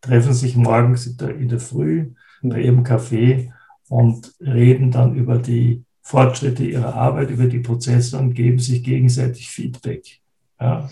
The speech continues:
Speaker 1: also sie haben ja eine, oder die machen halt Fortschrittsberichte, hätte man ja, könnte man das auch nennen, ja, etwas
Speaker 2: Mhm.
Speaker 1: autokratischer formuliert.
Speaker 2: <laughs>
Speaker 1: Ähm,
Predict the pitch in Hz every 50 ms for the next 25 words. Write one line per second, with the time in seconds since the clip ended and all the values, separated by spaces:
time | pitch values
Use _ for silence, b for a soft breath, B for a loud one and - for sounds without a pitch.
0 | - 139 120 120 110 98 - 120 120 117 120 123 120 120 123 127 127 123 120 113
1 | 113 113 113 120 - b b b b b b b b _ _ _ - 131 120 120
2 | - - 165 127 120 123 - _ - 120 110 98 - - 117 120 - - 120 117
3 | - - - 127 123 120 - - 127 123 - - - - - 117 117 - - 117
4 | 113 101 101 - 95 95 95 - - - 127 123 - - - - - - - -
5 | - - 127 120 - - - - - - - - 151 147 - - - - 135 123
6 | - 135 127 - - - 127 110 107 - 123 120 - 120 117 117 123 - 123 127
7 | 123 123 135 135 127 127 127 123 127 123 123 B B B B B B - - 135
8 | - - 120 117 117 120 120 - - - -